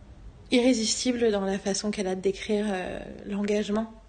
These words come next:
amoureux, euh, en la, en utilisant le mot lover et pas boyfriend, husband ou tous ces autres, mais lover qui est en plus un mot, euh, qui a pas de genre, qui permet de,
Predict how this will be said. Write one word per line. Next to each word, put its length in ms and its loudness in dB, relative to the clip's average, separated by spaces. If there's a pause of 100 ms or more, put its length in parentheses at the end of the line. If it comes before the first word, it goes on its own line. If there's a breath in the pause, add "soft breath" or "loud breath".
(720)
amoureux, 480 2 (1200 soft breath)
euh, 260 -4 (520)
en 80 -2
la, 280 -2
en 40 -2
utilisant 300 0
le 60 0
mot 180 0
lover 560 0 (140)
et 140 -2
pas 480 -6
boyfriend, 500 -4 (100)
husband 440 -4 (120)
ou 80 -4
tous 160 -10
ces 480 -4
autres, 280 -4
mais 300 -6
lover 420 -2
qui 160 -10
est 40 -6
en 100 -6
plus 280 -8
un 100 -4
mot, 240 -6
euh, 120 -8 (580 loud breath)
qui 100 -10
a 20 -4
pas 140 0
de 60 0
genre, 400 -2
qui 140 -12
permet 340 -4
de, 200 -4